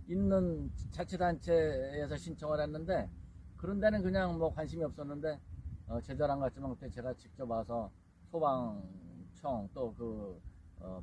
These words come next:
부지 선정하는 분들한테 이 지리적 이점, 어, 충청북도 혁신도시에 이렇게 충북 혁신도시에 이걸 정하면은 저 남쪽 경상남도,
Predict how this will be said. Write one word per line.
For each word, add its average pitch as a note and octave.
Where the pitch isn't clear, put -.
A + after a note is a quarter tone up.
부지 D#3+
선정하는 C3+
분들한테 A#2+
이 D3
지리적 D#3+
이점, B2
어, F#2
충청북도 F#3
혁신도시에 E3
이렇게 C#3+
충북 F3
혁신도시에 D3+
이걸 C#3+
정하면은 C3+
저 F#3
남쪽 F3
경상남도, E3